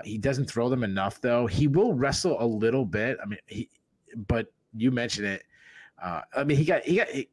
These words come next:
he got a takedown against Luis Pena. He's got three takedowns against Charles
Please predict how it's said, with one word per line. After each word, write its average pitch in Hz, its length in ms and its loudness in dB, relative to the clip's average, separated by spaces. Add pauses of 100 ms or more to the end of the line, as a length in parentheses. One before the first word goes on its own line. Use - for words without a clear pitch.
he 131 280 -6
got 156 140 4
a 135 60 0
takedown 147 320 2
against 131 260 -2
Luis 127 220 2
Pena. 120 400 -2
He's 107 100 0
got 110 160 -4
three 117 160 -4
takedowns 110 320 -2
against 104 220 -4
Charles 104 400 -4